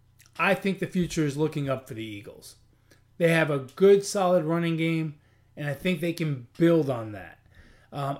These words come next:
I like their coach, Sirianni. Uh, I think that the team can get better through the draft, free agency, what, what have you.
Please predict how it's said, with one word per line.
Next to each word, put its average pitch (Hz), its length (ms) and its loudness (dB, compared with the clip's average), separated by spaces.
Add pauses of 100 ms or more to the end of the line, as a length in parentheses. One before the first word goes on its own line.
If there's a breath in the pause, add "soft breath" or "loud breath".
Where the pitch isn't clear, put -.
I 185 200 2
like 185 400 2
their 180 140 -2
coach, 180 240 0
Sirianni. 175 760 -2 (440 soft breath)
Uh, 139 260 -4
I 165 180 0
think 170 400 -4
that 160 140 -4
the 156 80 -8
team 170 560 -4
can 175 260 -4
get 170 200 0
better 175 260 0
through 165 200 -2
the 160 60 0
draft, 160 440 -2
free 160 220 -2
agency, 156 360 -4
what, 165 340 2
what 151 140 -2
have 160 300 0
you. 160 260 4